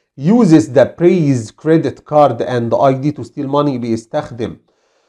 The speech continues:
كارت الائتمان وبطاقة الهوية بتاعة الضحية علشان يسرق فلوس؟ طب ما هو بيعمل كده فعلًا.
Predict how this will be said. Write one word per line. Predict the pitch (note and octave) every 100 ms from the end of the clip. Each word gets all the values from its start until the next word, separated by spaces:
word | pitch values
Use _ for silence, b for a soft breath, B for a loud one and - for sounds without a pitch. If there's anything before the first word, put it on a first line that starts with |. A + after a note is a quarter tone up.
| _ _ _
كارت | - C#3 C#3+
الائتمان | B2 A#2+ A2+ B2+ A#2+ C3 A#2 G#2
وبطاقة | G2 G2 G#2 - C#3 B2 A#2
الهوية | G2+ G2+ A#2 B2+ A2+
بتاعة | - A#2 G#2 -
الضحية | G2 A2 - C3 A#2+ G#2+
علشان | F#2+ G2 G#2 G#2+ C3 B2
يسرق | B2+ B2+ -
فلوس؟ | - A#2 C#3 - _ _ -
طب | G2+ A2+
ما | D#2+
هو | F#2+
بيعمل | A#2 A#2+ A#2 G#2 G2
كده | - G#2
فعلًا. | G#2 G2+